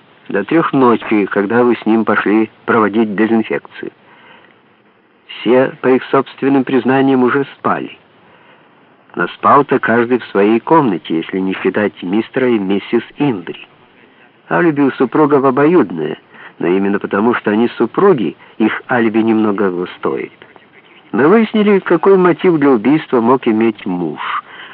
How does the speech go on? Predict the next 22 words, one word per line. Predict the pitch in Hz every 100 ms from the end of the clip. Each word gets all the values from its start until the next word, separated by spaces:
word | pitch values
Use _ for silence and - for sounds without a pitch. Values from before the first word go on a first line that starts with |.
| - -
У | 143
жены | 190 226
тоже | - 127 98 90
было | 98 98
достаточно | 107 104 - 104 - 107
резонов, | 110 104 104 139 170 160 -
судя | 151 143
по | -
тому, | - 110 135
что | 131 -
вы | 101 117
мне | 120
рассказали. | 123 135 165 135 90 - - _ _ _ _ _ _ -
Да | -
и | 131
вообще, | 117 - 90 87
женщины | 95 160 175 165 156
часто | 160 160 - 135
действуют | 135 139 - 127
без | 110 117
определённого | 117 117 113 101 110 107 104 104
повода. | - 104 82 69